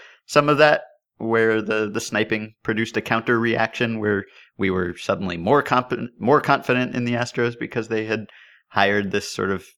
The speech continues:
new school front office. But I think it was fair to be more optimistic about them than we would have been with a different front office that hadn't had anyone accomplished and maybe wasn't doing anything different than the old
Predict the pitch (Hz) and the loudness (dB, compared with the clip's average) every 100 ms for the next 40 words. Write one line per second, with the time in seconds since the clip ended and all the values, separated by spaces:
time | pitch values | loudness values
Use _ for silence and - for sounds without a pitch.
0 | _ 90 98 - - 98 98 98 - - | _ -4 -4 -4 -4 0 0 -2 -8 -4
1 | 104 95 98 117 113 - - 110 - - | -2 0 0 0 -2 -6 0 2 2 -4
2 | - - _ 147 165 160 151 131 - - | -20 -20 _ -6 -2 2 4 2 -2 -10
3 | - 123 120 113 - 113 92 104 101 104 | 0 4 4 2 -2 -6 -2 -2 0 2
4 | 98 98 - 95 92 104 95 92 92 90 | 2 2 0 -4 -2 -4 -4 0 2 0
5 | - 98 92 90 90 - 92 92 90 90 | 0 -2 -2 -8 -12 -14 -6 -4 -2 -2
6 | 90 90 87 87 82 92 92 87 - 98 | -4 -6 -4 -2 -2 -2 -2 -4 0 0
7 | 90 90 92 _ _ _ _ - 90 95 | 0 -4 -8 _ _ _ _ -4 0 0
8 | - 90 87 85 - 139 131 110 123 117 | 0 -2 -2 -4 0 2 2 2 2 4
9 | 113 113 - - 101 95 - - - 104 | 2 -2 -4 0 2 2 -4 -6 0 0
10 | 104 107 101 98 98 95 95 92 - 90 | 0 -2 0 2 0 0 -2 -2 -2 -2
11 | 92 90 87 85 87 85 82 82 _ - | -2 -2 -4 -2 -2 0 -2 -6 _ -2
12 | 92 92 90 87 87 87 87 - 90 85 | -2 0 -4 -4 -4 -4 -6 -4 -4 -4
13 | 90 95 90 87 87 87 85 87 87 | -4 -4 -4 -6 -6 -4 -2 -2 -4